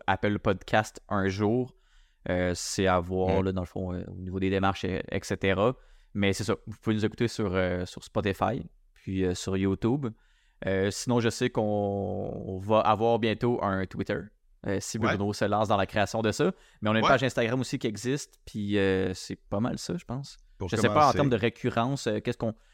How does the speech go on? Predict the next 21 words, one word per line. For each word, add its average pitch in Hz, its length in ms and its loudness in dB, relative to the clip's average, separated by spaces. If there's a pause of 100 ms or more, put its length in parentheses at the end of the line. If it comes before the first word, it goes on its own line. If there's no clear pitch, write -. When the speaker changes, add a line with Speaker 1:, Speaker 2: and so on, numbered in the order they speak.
(160)
Speaker 1:
Je - 80 -20
pense 120 160 4
qu'on 107 180 0
disait 107 320 2
de 107 80 2
peut-être 104 300 -2
faire 104 180 2
un 98 80 2
épisode 101 320 -2
aux 101 80 2
deux 101 160 2
semaines, 107 320 -4
là, 104 80 -4
quelque - 260 -4
Speaker 2:
Ouais. 151 100 4
Speaker 1:
chose, 107 120 -2
euh, 95 120 0
comme 95 200 0
ça, 104 220 0
là, 113 120 -2
ouais. 98 160 -8